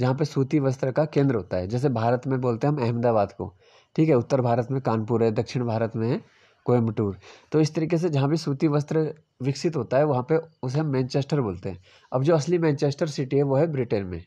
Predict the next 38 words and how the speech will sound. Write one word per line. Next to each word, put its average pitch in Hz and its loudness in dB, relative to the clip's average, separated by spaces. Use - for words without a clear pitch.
ठीक 156 -2
है। 123 -2
तो 135 0
ये 135 4
भी 156 2
आपको 139 2
याद 120 2
रखना 113 -4
है। 175 -4
नेक्स्ट 151 0
है, 185 4
गरस्ता 139 2
चालीसा 135 2
या 175 4
गरस्ती 139 0
चालीसा 127 0
किसे 151 -2
कहा 113 -2
गया 95 -4
है? 92 -12
तो 143 -4
दक्षिण 143 -2
गोलार्ध 131 2
में 160 0
जो 180 0
चालीस 156 0
से 180 -4
पचास 165 0
डिग्री 139 0
के, 147 0
अ, - -6
मध्य 131 0
में 147 -2
जो 160 -4
पछुआ 147 -2
पवन 127 -4
चलती 117 -4
है, 175 -4